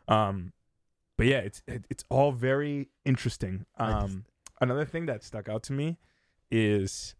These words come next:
Speaker 1: I think I knew this, but I think this episode solidified for me that there is only one genuine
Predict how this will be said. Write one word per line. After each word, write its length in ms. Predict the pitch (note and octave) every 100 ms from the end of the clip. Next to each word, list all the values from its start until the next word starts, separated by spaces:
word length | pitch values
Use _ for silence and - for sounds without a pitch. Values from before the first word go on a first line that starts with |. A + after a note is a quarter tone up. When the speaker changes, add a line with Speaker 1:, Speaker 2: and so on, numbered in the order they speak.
| -
Speaker 1:
I 40 |
think 140 | C#3+ B2+
I 60 |
knew 240 | A#2 A#2 B2+
this, 200 | D3+ -
but 120 | B2
I 100 | G#2+
think 200 | B2+ A#2
this 160 | B2 A2+
episode 360 | - - A2+
solidified 500 | - G2+ G#2 - A2
for 100 | -
me 140 | A2 A2
that 180 | G2+ -
there 180 | G2+
is 120 | G2 G2
only 240 | G#2+ A2+
one 420 | G2+ G2 G#2 A2+
genuine 640 | G2+ G#2+ G#2 G#2+ A2+ A#2